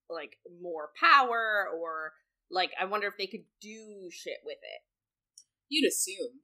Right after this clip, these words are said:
Speaker 2: 'cause
Speaker 1: Or
Speaker 2: why
Speaker 1: if it
Speaker 2: else would
Speaker 1: was
Speaker 2: you do
Speaker 1: just
Speaker 2: it? Or just
Speaker 1: sucking
Speaker 2: to
Speaker 1: it
Speaker 2: make,
Speaker 1: out.
Speaker 2: yeah, I guess
Speaker 1: Just
Speaker 2: to
Speaker 1: to
Speaker 2: make
Speaker 1: make the
Speaker 2: them
Speaker 1: other person weak.
Speaker 2: Yeah. I just, I can't see,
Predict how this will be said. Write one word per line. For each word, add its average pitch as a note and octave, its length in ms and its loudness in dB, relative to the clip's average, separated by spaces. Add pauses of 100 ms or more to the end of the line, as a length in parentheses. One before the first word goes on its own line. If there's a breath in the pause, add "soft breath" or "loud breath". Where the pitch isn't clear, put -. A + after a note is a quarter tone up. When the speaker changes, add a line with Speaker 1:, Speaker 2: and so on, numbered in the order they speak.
Speaker 2:
'cause E3 120 -12
Speaker 1:
Or G3 220 6
Speaker 2:
why F#3+ 40 4
Speaker 1:
if F#3 100 -2
it F#3 40 0
Speaker 2:
else F3 40 2
would D#3 60 -4
Speaker 1:
was E3+ 100 -4
Speaker 2:
you D#3+ 60 -10
do F#3 80 -2
Speaker 1:
just D#3 180 -4
Speaker 2:
it? - 240 -20 (680)
Or A3+ 140 4
just F3+ 160 0
Speaker 1:
sucking E4 60 -4
Speaker 2:
to A3+ 60 0
Speaker 1:
it G#3 40 0
Speaker 2:
make, F3+ 100 8
Speaker 1:
out. B2 200 -4 (280)
Speaker 2:
yeah, - 260 -6 (260)
I F3+ 80 -2
guess E3 160 0
Speaker 1:
Just F#3+ 160 -2
Speaker 2:
to D#3+ 60 0
Speaker 1:
to D3+ 40 2
Speaker 2:
make F3 80 0
Speaker 1:
make E3 60 -6
the E3 80 -2
Speaker 2:
them D3+ 100 0
Speaker 1:
other C#3+ 100 -8
person C#3+ 340 -12
weak. C3+ 220 -14 (840)
Speaker 2:
Yeah. D#3 180 0 (1300)
I F#3+ 60 2
just, G#3+ 240 -2
I F#3 160 0
can't G3 340 -2
see, D#3+ 680 -2